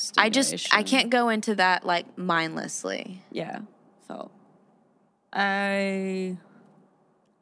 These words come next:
Speaker 2: I am the same way. In, in some ways. I like the mental, I have to have the mental c-,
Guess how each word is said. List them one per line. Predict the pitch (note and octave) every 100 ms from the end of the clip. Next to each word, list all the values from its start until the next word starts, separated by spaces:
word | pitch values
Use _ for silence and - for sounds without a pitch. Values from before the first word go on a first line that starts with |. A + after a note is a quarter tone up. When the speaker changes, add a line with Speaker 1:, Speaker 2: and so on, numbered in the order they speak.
| -
Speaker 2:
I | G3
am | G3+ G3
the |
same | F#3 - - -
way. | - - G#3 - _ _ _ _ _ -
In, | A#3 A3 - -
in | F#3+ G3
some | - E3+
ways. | D3 G#1+ - - - - _ _
I | - A3
like | A#3+ A3 G#3
the | G3+ F#3 F3 E3+
mental, | E3 D#3+ F3 E3 D#3 D3 - -
I | G#3
have | A#3 B3+
to |
have | C4+ A3+
the | G#3+
mental | F3+ F3+ F3
c-, | -